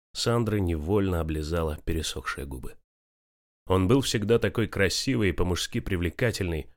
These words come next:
как хищник с плавными и уверенными движениями. Сильный, спортивный, всегда как будто готовый отразить любую атаку, Джейк внушал ей спокойствие и уверенность одним своим видом.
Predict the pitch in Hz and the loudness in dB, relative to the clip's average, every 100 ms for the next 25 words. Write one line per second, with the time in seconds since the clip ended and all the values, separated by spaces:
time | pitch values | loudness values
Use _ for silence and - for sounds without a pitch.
0 | _ _ - 82 - - 135 - 82 - | _ _ -8 -6 -6 -4 -2 -2 -4 -4
1 | - - 113 113 110 98 87 - 85 76 | -6 -2 0 0 2 0 0 -2 -4 -2
2 | 92 90 82 80 76 80 78 78 71 64 | 0 0 0 0 -2 -2 -2 -4 -6 -8
3 | 53 _ _ _ _ _ _ - - 127 | -12 _ _ _ _ _ _ -10 0 2
4 | 123 113 92 - 80 - 117 107 87 - | 4 4 2 -2 -6 -2 0 0 0 -6
5 | _ _ - - 110 156 117 95 120 - | _ _ -8 -2 2 4 4 0 -2 0
6 | 113 95 87 131 113 95 - 87 101 123 | 0 2 2 2 2 2 2 0 0 -2
7 | 104 92 113 101 82 - 135 123 95 85 | -2 0 2 2 0 -2 -4 -2 -6 -4
8 | 104 127 - 95 - 117 107 87 - 82 | -2 -2 -2 -2 0 0 0 -2 -2 -6
9 | - 117 - 82 80 78 113 104 95 90 | -2 -2 -2 -4 -4 -2 0 2 2 0
10 | - - 98 90 104 92 - 85 76 73 | -4 -4 -4 -2 -2 -2 -2 -2 -2 -2
11 | 80 55 - | -4 -6 -10